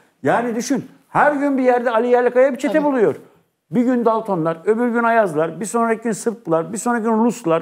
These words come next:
Speaker 1: Almanlar, Brezilyalılar falan. E kardeşim, <laughs> yani Türkiye'nin, e, Ali Yerlikaya döneminin ilk çete operasyonu Ayhan Bora Kaplan. Hatta biraz böyle Süleyman Soylu'ya da bir işaret gibi yani.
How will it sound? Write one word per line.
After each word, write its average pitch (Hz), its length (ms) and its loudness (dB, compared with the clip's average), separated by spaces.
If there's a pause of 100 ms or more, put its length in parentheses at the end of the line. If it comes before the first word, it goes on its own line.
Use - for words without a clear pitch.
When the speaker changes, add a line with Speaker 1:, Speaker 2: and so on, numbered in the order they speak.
Speaker 1:
Almanlar, 226 640 0
Brezilyalılar 226 600 0
falan. 247 180 -2 (420)
E - 40 -20
kardeşim, 156 720 -2 (320)
<laughs> 170 80 2 (840)
yani 196 440 4
Türkiye'nin, 220 760 0 (760)
e, 160 60 0 (520)
Ali 208 180 2
Yerlikaya 220 580 2
döneminin 214 440 0
ilk 320 220 2
çete 240 220 2
operasyonu 226 540 0
Ayhan 190 260 2
Bora 349 140 2
Kaplan. 139 340 -4 (680)
Hatta 214 380 0
biraz 226 240 2
böyle 220 160 2
Süleyman 208 440 2
Soylu'ya 208 400 2
da 226 120 0
bir 196 60 -6
işaret 190 500 -2
gibi 131 140 -2
yani. 127 320 0